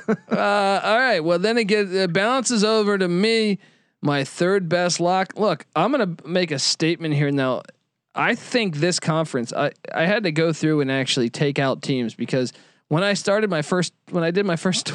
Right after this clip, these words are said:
Speaker 2: <laughs> like, twelve or my first twenty, I ha-, feel like I had half the A C C. I
Speaker 1: Yeah.
Speaker 2: think the A C C has the best value of
Speaker 1: <laughs>
Speaker 2: any of the Power Five conferences with win totals. I
Speaker 1: Yeah.
Speaker 2: really do. I'm gonna take it to Raleigh, right in Nick's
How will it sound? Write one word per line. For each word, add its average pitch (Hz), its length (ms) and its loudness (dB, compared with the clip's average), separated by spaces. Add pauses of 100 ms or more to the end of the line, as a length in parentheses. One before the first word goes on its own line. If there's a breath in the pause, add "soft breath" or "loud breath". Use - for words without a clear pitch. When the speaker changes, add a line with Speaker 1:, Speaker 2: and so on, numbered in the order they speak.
(140)
Speaker 2:
<laughs> - 180 -4
like, 123 180 -2
twelve 165 360 0
or 123 100 0
my 107 100 -2
first 139 260 -4
twenty, 185 360 0 (580 soft breath)
I 185 200 0
ha-, 151 80 -6
feel 254 180 0
like 208 100 0
I 208 60 4
had 170 140 2
half 175 240 0
the 156 140 -2
A 156 120 2
C 143 180 -2
C. 127 320 -2 (140)
I 135 60 -16
Speaker 1:
Yeah. 151 180 0
Speaker 2:
think 247 140 2
the 214 120 2
A 220 140 2
C 214 180 0
C 202 200 2
has 175 220 2
the 165 80 0
best 165 320 0
value 147 580 0
of 135 140 0
Speaker 1:
<laughs> 160 120 0
Speaker 2:
any 202 100 2
of 202 60 2
the 175 80 -2
Power 170 280 0
Five 160 300 0
conferences 147 580 -2
with 127 160 -2
win 156 260 2
totals. 208 440 0 (280)
I 127 80 -2
Speaker 1:
Yeah. 131 100 -2
Speaker 2:
really 214 240 2
do. 147 320 0 (880 soft breath)
I'm 240 80 2
gonna 349 100 2
take 262 220 2
it - 20 2
to 208 80 4
Raleigh, 190 400 2
right 185 200 2
in 190 120 0
Nick's 196 340 0